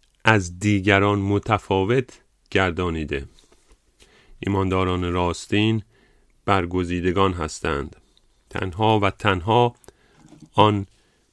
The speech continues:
برگزیدگان به خداوند تعلق دارند. سپس پولس نشون می‌ده که خود نیز یکی از آن برگزیدگان هست. وی چنین میگه:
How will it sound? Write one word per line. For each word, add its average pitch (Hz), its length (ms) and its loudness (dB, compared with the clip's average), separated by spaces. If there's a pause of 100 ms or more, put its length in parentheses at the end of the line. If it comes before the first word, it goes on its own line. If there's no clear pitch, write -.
(120)
برگزیدگان 101 1120 4 (640)
به - 100 -4
خداوند 92 600 0
تعلق 80 480 -4
دارند. 71 440 -8 (800)
سپس 170 760 0 (440)
پولس 123 460 4
نشون 123 380 2
می‌ده 92 400 0
که - 180 -4
خود 151 460 0
نیز 101 480 0 (480)
یکی 131 360 2
از 104 220 4
آن 107 260 4 (400)
برگزیدگان 101 960 0
هست. 80 520 -8 (1080)
وی 98 140 2
چنین 123 360 2
میگه: 90 420 2